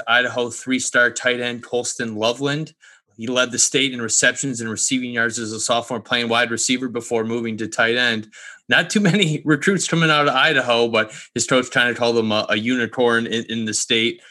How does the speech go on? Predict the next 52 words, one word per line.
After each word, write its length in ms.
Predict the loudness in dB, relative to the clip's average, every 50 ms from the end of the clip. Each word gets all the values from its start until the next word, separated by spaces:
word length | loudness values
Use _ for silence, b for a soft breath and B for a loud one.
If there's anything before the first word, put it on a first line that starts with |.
| B B B -20 -16 -14 -14 -14 -8
Was 140 | -8 -6 -2
watching 340 | 2 2 2 2 0 -4 -4
his 120 | -4 -2
junior 320 | 0 0 0 2 0 -6 -4
film 260 | -2 -2 -2 -2 -2
before 300 | -4 -4 -4 -2 -4 -4
talking 380 | 0 0 0 0 0 -2 -6
to 80 | -6 -6
his 120 | -6 -6
coach, 360 | -2 0 0 0 0 -2 -4 -6
and 60 | -6
he 60 | -6
really 220 | -4 -4 -4 -4
showed 320 | -4 -4 -4 -2 -4 -2 -2
the 220 | -2 -2 -4 -4 -8
ability 480 | -12 -6 -2 -2 0 0 0 -2 -2 -4
to, 160 | -4 -4 -6 b b b b _
to 60 | -6
high 200 | -2 0 0 0
point 260 | 0 -2 -4 -6 -6
the 80 | -6 -4
ball 340 | 0 2 2 4 2 2 0
and 120 | -2 -6
come 180 | -6 -8 -4 -2
down 220 | 0 0 0 -2
with 100 | -4 -6
the 100 | -8 -10
catch 400 | -6 -2 0 0 0 -2 -4 -8
and 120 | -8 -8 -2
coverage. 520 | 0 0 0 0 0 -2 -2 -4 -8 -14 B B B B B B B _
Didn't 240 | -2 -2 -2 -2 -4
see 180 | -4 -2 -2 -2
much 360 | -2 -2 -4 -4 -6 -10 _
breakaway 500 | -4 0 0 0 0 -2 -4 -2 0 0
speed 560 | 2 2 2 2 0 0 0 0 2 0 -2 -4
to 80 | -8
gain 320 | -4 -4 -4 -4 -4 -4 -4
separation 600 | -2 -2 -2 -2 0 0 0 0 -2 -6 -8 -10
consistently, 800 | -10 -10 -8 -6 -4 -4 -2 -2 -2 -2 -2 -2 -2 -2 -2 -2
but 320 | 0 0 0 0 0 B B B B B B B
his 160 | 0 2 2
high 120 | 4 2 2
school 180 | 0 -2 -4
coach 260 | 0 0 0 0 0
sent 180 | 2 0 0 0
me 80 | 0 -4
some 160 | -4 -4 -2
video 240 | -2 -2 0 2 2
after 240 | 2 0 0 -2
we 120 | -6 -6 -4
talked 400 | 0 0 2 2 2 0 -2 -6
and, 180 | -8 -10 -10